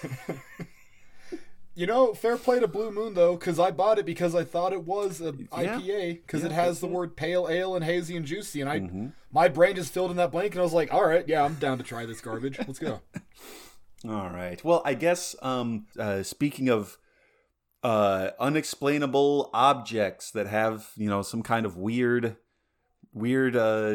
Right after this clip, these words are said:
Speaker 2: uh, qualities about them, or weird, uh, uh, oh, ah, this was a terrible, terrible transition. Mark, what's our episode about this time? <laughs>
Speaker 1: So it's Halloween, or not Halloween, it's October. We're getting spooky. Last
Speaker 2: Yeah.
Speaker 1: week, pterosaur attacks
Speaker 2: Mm-hmm.
Speaker 1: flooded your ears,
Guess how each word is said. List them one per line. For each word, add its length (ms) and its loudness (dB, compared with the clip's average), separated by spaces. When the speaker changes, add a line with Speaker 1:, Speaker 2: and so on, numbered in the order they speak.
Speaker 2:
uh, 380 0
qualities 560 2
about 320 2
them, 180 -2
or 100 -2
weird, 460 0
uh, 420 2
uh, 300 -4
oh, 440 2
ah, 160 0
this 160 -4
was 100 -4
a 60 0
terrible, 440 -2
terrible 240 0
transition. 480 -2
Mark, 280 4
what's 160 0
our 120 4
episode 320 -2
about 280 -8
this 120 -20
time? 380 -12
<laughs> 60 -20
Speaker 1:
So 300 2
it's 120 -2
Halloween, 380 4
or 140 4
not 180 2
Halloween, 440 0
it's 120 -8
October. 540 2
We're 140 0
getting 180 0
spooky. 560 -6
Last 240 0
Speaker 2:
Yeah. 140 -2
Speaker 1:
week, 340 -4
pterosaur 600 2
attacks 500 -2
Speaker 2:
Mm-hmm. 80 -10
Speaker 1:
flooded 300 -2
your 120 -6
ears, 540 -4